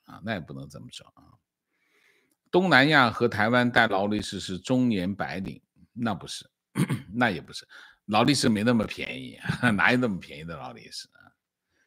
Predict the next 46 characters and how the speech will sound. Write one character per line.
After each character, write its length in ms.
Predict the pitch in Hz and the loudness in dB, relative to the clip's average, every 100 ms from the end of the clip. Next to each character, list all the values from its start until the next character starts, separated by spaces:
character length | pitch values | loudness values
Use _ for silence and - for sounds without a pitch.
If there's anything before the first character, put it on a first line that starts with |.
| _ _ _ _ _ _ _ _ | _ _ _ _ _ _ _ _
在 160 | 160 135 | 6 6
逃 180 | 110 135 | 6 6
难 180 | 160 135 | 6 4
的 80 | 117 | 0
时 140 | 117 | 0
候， 280 | 120 110 101 | 2 2 0
身 220 | - 135 | 0 2
上 160 | 139 117 | 4 2
没 160 | 113 | 2
带 180 | 123 113 | 2 2
现 220 | - 113 | 0 -2
金， 160 | 107 107 | -2 -4
给 80 | 104 | -2
把 180 | 101 | -2
劳 160 | 78 90 | -2 -2
力 140 | 107 | -2
士 320 | 98 - 104 95 | -4 -4 -4 -4
换 340 | - 117 104 | -2 0 0
个 80 | 98 | -2
点 240 | 90 73 | -6 -8
心 140 | 98 92 | -8 -8
吃。 240 | - - _ _ | -8 -14 _ _
那 120 | 165 | 4
你 140 | 165 113 | 6 4
其 180 | - 120 | 0 2
他 200 | 135 131 | 4 4
的 100 | 117 | 2
瑞 260 | 131 135 | 0 0
士 200 | 107 - | 0 0
名 200 | 95 107 | -2 -2
表 160 | 107 120 | -2 -4
都 140 | - | -6
可 140 | 120 95 | -4 -6
以 60 | |
换 200 | 78 80 | -6 -12
点 220 | 69 - - | -14 -20 -20
心 100 | - | -12
吃， 180 | - - _ _ _ _ _ _ _ _ - | -12 -12 _ _ _ _ _ _ _ _ -2
不 80 | |
是 140 | 127 123 | 2 2
劳 140 | 90 | 2
力 120 | 107 | 0
士 180 | 104 110 | -2 -4
才 140 | 80 80 | -8 -12
能 100 | - | -18
换， 220 | - | -18